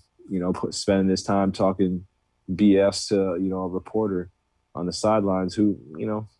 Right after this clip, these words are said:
who cares what he says, you know? So at the end of the day, you can say, you know, "Words don't affect me." Um, and we're talking about being sensitive and whatnot, but there's a reason why being sensitive is, is not a good thing. It's because it can affect you.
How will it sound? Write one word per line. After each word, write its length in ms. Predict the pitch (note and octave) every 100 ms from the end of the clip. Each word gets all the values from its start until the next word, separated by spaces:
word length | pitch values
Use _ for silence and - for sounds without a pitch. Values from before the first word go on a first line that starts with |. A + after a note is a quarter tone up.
| _ - A3+ D3
who 140 | -
cares 340 | C3 C3+ C#3+ A2+
what 100 | F#2+
he 100 | E2+
says, 440 | - D2+ C2 - _ _
you 80 | E2+
know? 160 | E2 F2
So 360 | - F2+ E2+ - _ -
at 80 | G#2+
the 100 | B2+
end 100 | C3
of 80 | A#2
the 60 |
day, 80 | B2
you 140 | A#2+
can 120 | C#3 A2
say, 520 | - C#3 C3 A2+ D2+
you 100 | G#2
know, 120 | G#2
"Words 320 | F#2+ G#2+ G#2
don't 160 | G2 G2
affect 360 | F#2+ A#2 A2 -
me." 200 | A2+ A2 _ _ _ -
Um, 340 | E2 E2+ E2+
and 100 | E2+
we're 140 | F#2 F#2+
talking 300 | - G2 G2+
about 200 | F#2+ E2+
being 160 | G2+
sensitive 460 | F#2+ G#2+ G#2+ G#2+ G#2+
and 140 | G2+
whatnot, 420 | G#2 G2+ G#2 G2+ G2
but 200 | F2+ F2 _ _ _ _ _ _ - - -
there's 280 | - G2+
a 60 | G2+
reason 360 | G2+ C3 A#2+ G#2+
why 380 | G2+ G2 G2 -
being 220 | F2 G2+ F#2
sensitive 500 | G2+ G2 G2 F2+ F2
is, 160 | E2+ -
is 140 | F2
not 140 | F2 E2+
a 60 |
good 240 | D#2 E2+ -
thing. 220 | E2 D#2
It's 100 | -
because 720 | F2 - A2 A2+ F#2+ - - _ _ -
it 120 | A2
can 140 | -
affect 400 | F#2+ - A#2+ A#2
you. 280 | G2 D#2+ C#2